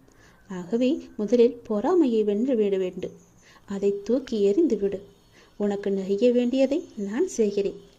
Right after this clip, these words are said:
உன் வாழ்வின் அடுத்த கட்டம் இந்த நொடி முதல் ஆரம்பமாகிவிட்டது.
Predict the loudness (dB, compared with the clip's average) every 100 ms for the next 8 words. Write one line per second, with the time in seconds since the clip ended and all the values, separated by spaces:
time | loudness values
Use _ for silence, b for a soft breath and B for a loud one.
0 | _ B B B 2 4 4 2 4 4
1 | 2 0 0 0 -2 -2 -4 -2 -4 -2
2 | -2 0 2 2 4 4 4 0 -2 -4
3 | -2 0 0 -2 -2 -2 -2 -4